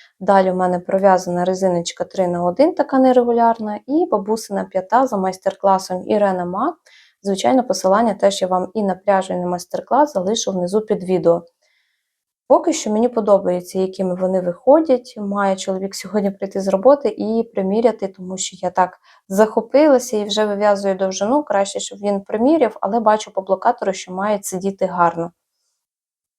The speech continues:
Ну і, звичайно, в цей колір я прям закохалася. Буду замовляти пряжу і собі теж такий моточок замовлю.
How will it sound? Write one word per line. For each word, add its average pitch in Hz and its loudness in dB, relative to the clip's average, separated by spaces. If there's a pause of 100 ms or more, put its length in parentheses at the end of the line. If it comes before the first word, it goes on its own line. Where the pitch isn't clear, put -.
(140)
Ну 233 4
і, 220 2
звичайно, 196 2
в 185 -6
цей 185 -2
колір 220 2
я 185 2
прям 180 -4
закохалася. 180 -2
Буду 180 -4
замовляти 185 0
пряжу 233 0
і 202 -6
собі 190 -6
теж 185 -4
такий - -10
моточок 180 -4
замовлю. 226 4